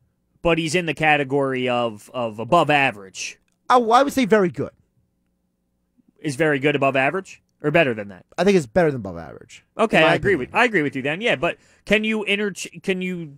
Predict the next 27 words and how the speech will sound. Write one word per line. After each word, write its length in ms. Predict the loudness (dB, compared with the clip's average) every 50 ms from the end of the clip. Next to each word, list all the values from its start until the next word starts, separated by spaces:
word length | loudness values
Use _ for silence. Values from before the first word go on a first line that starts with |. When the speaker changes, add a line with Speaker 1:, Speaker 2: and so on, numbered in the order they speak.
| _ _
Speaker 1:
take 240 | -4 -2 -2 -2 -2
him 140 | -4 -2 0
out 200 | 0 2 2 0
and 100 | -2 -4
throw 160 | -4 -4 -4 -4
someone 260 | -6 -6 -6 -4 -4
else 160 | -4 -4 -4
in? 80 | -6 -6
You're 100 | -6 -6
saying, 320 | -4 -4 -4 -4 -6 -10 _
would 220 | -4 -2 -2 0 2
Alshon 460 | 2 2 2 2 2 -2 -2 -2 -2 -2
Jeffrey 400 | 0 0 0 0 -2 -4 -4 -2
being 280 | -2 -2 -2 -2 -2 -4
above 340 | -4 -2 0 0 0 0 2
average, 560 | 2 0 0 0 -2 -6 -14 -14 -14 -14 -14 -14 _ _ _ _ _ _ -8
would 260 | -4 -4 -4 -2 0
that 300 | 0 0 0 0 -2 -4
be 400 | -2 -2 0 0 -2 -4 -6 -8 _ _ _ _ -8
interchangeable? 720 | -6 -6 -6 -6 -8 -8 -10 -10 -10 -12 -16 -18 -20 _ _ _ _ _ _ _ _ _ _ _ _ _
Speaker 2:
Yeah, 320 | -4 -2 0 0 0 -2
because 240 | -4 -2 -2 0 2
if 140 | 2 2 2
you 160 | 2 0 0
swapped 480 | 0 0 -4 -2 0 0 0 0 0 2
him 200 | 2 2 2 2
with 380 | 0 0 0 -2 -8 -20 -20